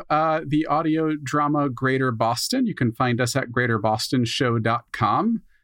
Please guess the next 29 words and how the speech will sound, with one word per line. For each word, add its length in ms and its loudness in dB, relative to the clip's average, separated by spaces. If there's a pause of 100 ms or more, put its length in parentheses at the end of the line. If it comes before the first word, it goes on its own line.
(200)
um, 300 2
and 380 0
on 380 0
all 300 -2
your 160 0
podcatchers. 960 -2 (480)
I 160 0
am 140 0
also 300 0
a 60 0
sound 440 -2
designer 600 0
on 500 0 (100)
Unwell, 560 0
a 80 0
Midwestern 720 0
Gothic 420 -2
mystery. 720 0 (600)
And 300 0
I 260 0
am 460 0
currently, 840 -2
uh, 440 -2
a 120 0
writer 640 0
on 240 0
the 80 -2
forthcoming 880 -2
ElfQuest 760 -2